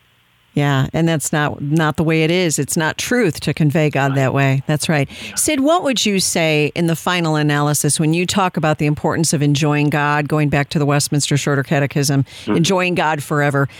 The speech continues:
Speaker 1: That seems to be, for some people, a hang-up. "Well, wait a minute. Okay, I can worship God, and I can believe in God, and I can believe the gospel, and I can be transformed by the Holy Spirit because I have faith in Jesus Christ. How do I enjoy God in my day-to-day Christian life?"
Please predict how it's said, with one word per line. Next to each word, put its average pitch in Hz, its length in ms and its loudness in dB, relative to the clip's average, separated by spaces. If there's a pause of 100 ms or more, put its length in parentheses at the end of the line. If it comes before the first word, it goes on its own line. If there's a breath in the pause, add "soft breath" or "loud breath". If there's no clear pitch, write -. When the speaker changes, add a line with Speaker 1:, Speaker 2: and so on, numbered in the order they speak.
(180 loud breath)
Speaker 1:
That 226 360 0
seems 220 380 0
to 190 100 0
be, 160 440 2
for 175 200 -2
some 180 260 0
people, 165 340 0
a 147 80 2
hang-up. 160 460 0
"Well, 160 160 0
wait 185 240 0
a 156 60 0
minute. 139 340 0
Okay, 165 240 0
I 165 60 0
can 165 140 0
worship 180 340 0
God, 175 360 0 (360 loud breath)
and 165 120 0
I 160 80 0
can 160 200 -2
believe 170 260 2
in 185 120 2
God, 165 280 0
and 147 80 -2
I 139 80 0
can 143 160 -4
believe 180 280 2
the 190 60 -2
gospel, 170 520 0
and 151 100 2
I 143 60 0
can 143 100 -4
be 139 80 2
transformed 175 560 -2
by 165 120 0
the 160 80 2
Holy 160 200 2
Spirit 156 460 0
because 160 260 0
I 143 200 2
have 151 180 2
faith 202 200 0
in 196 100 0
Jesus 185 320 0
Christ. 170 340 -2 (320 loud breath)
How - 200 0
do 302 120 2
I 294 80 4
enjoy 220 340 0
God 147 360 0
in 170 200 -2
my 175 140 0
day-to-day 170 480 0
Christian 147 400 0
life?" - 340 -4